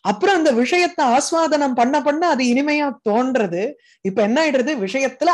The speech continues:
அத்தியாசங்கா, ஒரு பெரிய பற்றுதல் ஏற்பட்டுடுது, டீப் அட்டாச்மெண்ட் வந்துடுது. ரைட்டா? வேதாந்தமா இல்ல ஒரு, ஒரு ராஜாவுக்கு வந்து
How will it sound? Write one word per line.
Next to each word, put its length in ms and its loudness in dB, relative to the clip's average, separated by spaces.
அத்தியாசங்கா, 1400 -2
ஒரு 300 -4
பெரிய 460 -4
பற்றுதல் 520 -2
ஏற்பட்டுடுது, 640 -4
டீப் 280 4
அட்டாச்மெண்ட் 800 0
வந்துடுது. 400 -2
ரைட்டா? 380 -4
வேதாந்தமா 1000 2
இல்ல 800 2
ஒரு, 360 4
ஒரு 160 2
ராஜாவுக்கு 920 2
வந்து 100 2